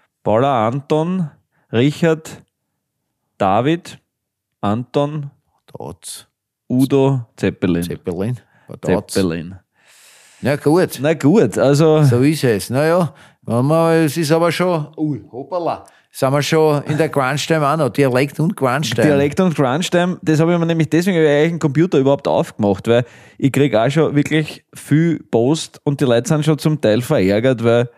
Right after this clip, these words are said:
Speaker 1: es keine Karten mehr gibt, weißt? Und deswegen habe ich eigentlich jetzt versucht, außer zum Suchen, wo es noch Karten geben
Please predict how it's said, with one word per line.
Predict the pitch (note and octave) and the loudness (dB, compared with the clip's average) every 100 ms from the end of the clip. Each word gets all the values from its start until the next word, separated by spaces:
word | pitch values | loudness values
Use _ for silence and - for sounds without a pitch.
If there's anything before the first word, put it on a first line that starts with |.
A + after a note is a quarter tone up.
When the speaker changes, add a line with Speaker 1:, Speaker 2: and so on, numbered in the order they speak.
| _ | _
Speaker 1:
es | - - | -18 -16
keine | - A#2 B2+ | -4 -2 -2
Karten | - G#2 A#2 - G#2 | 0 0 0 -2 -2
mehr | F2+ | -2
gibt, | F#2 F2 - | -4 -8 -2
weißt? | F#2+ A#2+ | -2 -2
Und | A2 A2+ | -6 -6
deswegen | A#2 A#2+ | -4 -2
habe | A#2 | -2
ich | D#2+ | -2
eigentlich | A2 B2+ B2+ | -4 -2 -2
jetzt | A#2+ G#2 - | -2 -6 -10
versucht, | - A#2+ B2+ C#3 | -4 -2 0 0
außer | - - A2+ B2 | -2 -4 -4 -8
zum | - C3 | -6 -8
Suchen, | - B2 C3 C#3+ D#3 - - - - | -2 0 0 -2 -6 -10 -20 -20 -4
wo | G2+ A#2 | 0 2
es | C3+ C3 | 0 0
noch | C3 - | -2 -2
Karten | - F2 E2+ - A#2 | -4 -2 -4 -6 -6
geben | - E2+ F2+ G#2 A2+ | -2 -4 0 -2 -2